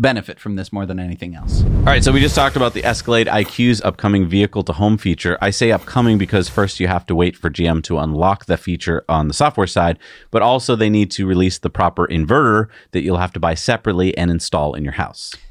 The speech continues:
Speaker 1: Yeah, this isn't simple plug-and-play stuff, unfortunately.
Speaker 2: So the G M lineup that will get V to H is now the Silverado, the Sierra Denali, the Chevy Blazer, the Equinox, the Lyriq, the upcoming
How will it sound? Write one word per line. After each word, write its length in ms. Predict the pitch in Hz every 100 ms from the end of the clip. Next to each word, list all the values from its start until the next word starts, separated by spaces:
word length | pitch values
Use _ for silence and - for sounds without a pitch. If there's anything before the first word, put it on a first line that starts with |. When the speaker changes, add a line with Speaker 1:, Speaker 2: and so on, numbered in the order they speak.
| -
Speaker 1:
Yeah, 140 | 98 80
this 200 | 104 -
isn't 240 | 131 131
simple 480 | - 113 101 98 92
plug-and-play 560 | - 92 85 80 104 90
stuff, 300 | - 82 71
unfortunately. 640 | - 95 85 - - - - -
Speaker 2:
So 120 | 135
the 80 | 120
G 160 | 110
M 120 | 165
lineup 380 | 185 135 131 131
that 180 | 92 110
will 100 | 113
get 300 | 87 107 -
V 180 | 98 101
to 180 | 101 92
H 220 | 92 -
is 180 | 87 98
now 280 | 90 87
the 260 | 85 82 80
Silverado, 720 | - 90 82 98 107 107 101
the 100 | 82
Sierra 500 | - 92 87 90 85
Denali, 640 | 76 80 87 98 95 92
the 300 | 78 76 71
Chevy 340 | - - 78 78
Blazer, 540 | 87 107 127 113 110
the 120 | 87 123
Equinox, 440 | 127 113 101 -
the 140 | -
Lyriq, 360 | 92 131 117 -
the 100 | -
upcoming 540 | 113 - 135 127 113